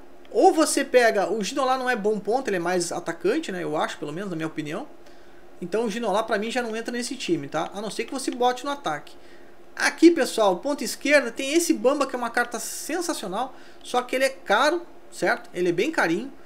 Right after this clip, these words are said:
É, pra quem não tem aí, é passado um milhão de coins, bem mais do que um milhão e cem talvez. Esse é o cara ideal. Pra quem não tem, o Neymar comum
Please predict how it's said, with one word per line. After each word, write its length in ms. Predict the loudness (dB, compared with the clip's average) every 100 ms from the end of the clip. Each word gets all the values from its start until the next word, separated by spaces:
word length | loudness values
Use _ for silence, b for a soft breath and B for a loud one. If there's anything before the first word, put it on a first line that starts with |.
| B B -12
É, 180 | -4 -2
pra 180 | 2 0
quem 160 | 4 2
não 160 | 2
tem 260 | 0 0 0
aí, 220 | 2 4
é 60 | 4
passado 440 | 4 0 0 2
um 40 |
milhão 280 | 2 2 0
de 100 | 0
coins, 300 | -4 -2 0
bem 160 | 0 0
mais 220 | 2 0
do 80 | -2
que 160 | -8
um 20 | -8
milhão 300 | -4 -4 -4
e 60 |
cem 260 | -4 -4 -2
talvez. 480 | -4 -2 -2 -4 B B B B 0
Esse 260 | 2 2
é 40 | 0
o 60 |
cara 220 | 2 2
ideal. 340 | 4 4 4 2
Pra 160 | 0
quem 160 | 0 2
não 140 | 0
tem, 240 | 0 -2 -2
o 40 |
Neymar 400 | -4 -2 -2 -2
comum 420 | 0 0 0 -4